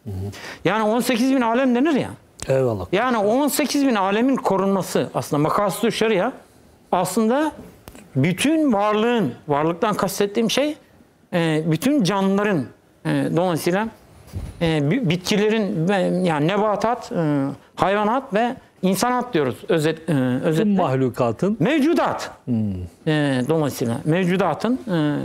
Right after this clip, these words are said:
Speaker 2: dolayısıyla, e, var olma hakkının, yaşama hakkının korunması ve fıtratlarının,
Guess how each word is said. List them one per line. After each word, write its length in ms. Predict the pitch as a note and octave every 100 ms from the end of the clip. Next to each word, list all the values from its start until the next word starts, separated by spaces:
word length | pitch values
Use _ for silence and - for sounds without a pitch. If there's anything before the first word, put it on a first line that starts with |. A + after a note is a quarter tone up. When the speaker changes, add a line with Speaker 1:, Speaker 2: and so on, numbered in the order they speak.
| A#2
Speaker 2:
dolayısıyla, 540 | F3+ F3+ C3+ F3 A#3 C4 - _ _ _ _ _ _ F3
e, 420 | E3+ D3+ C#3 B2+ B2+ - _ -
var 420 | D3 D3+ E3+ B3
olma 260 | C4 A#3+ F#3
hakkının, 380 | F3+ A3+ C#4+ A3
yaşama 360 | F3+ C#4 C#4+
hakkının 400 | G3+ - A#3 C#4+
korunması 680 | - G3+ A3 A#3+ A#3 - D#4
ve 100 | C4
fıtratlarının, 800 | - - A3 A3 G#3+ A#3+ E4